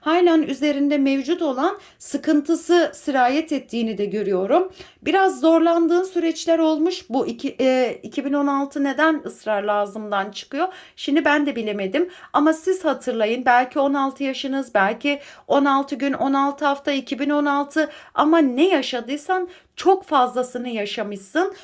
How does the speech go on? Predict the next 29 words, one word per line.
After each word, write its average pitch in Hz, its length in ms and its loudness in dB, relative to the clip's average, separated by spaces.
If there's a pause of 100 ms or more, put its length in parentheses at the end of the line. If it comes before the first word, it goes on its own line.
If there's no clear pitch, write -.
(160)
ve 285 160 0
bu 339 80 0
sende 302 440 -2
belki 262 420 0
bir 294 180 -2 (260)
panik 285 300 0
atak 302 260 -4
hastalığı 285 520 0
kaldı 269 460 -2
ya 214 100 -4
da 247 160 -2
bir, 277 320 -2
e, 240 420 -2
bir 330 140 6
şeyin 269 420 -4
izi 349 280 0
kalmış 277 440 0
sende. 233 540 -4 (280)
Ama 302 360 2
bunlara 277 440 0
rağmen 285 400 0 (100)
hayata 262 460 -4
sıkı 403 280 -8
sıkı 381 280 -4
sarılmış 240 760 -4 (320)
ve, 339 340 2
e, 269 340 2
şu 381 220 -2
an 359 320 2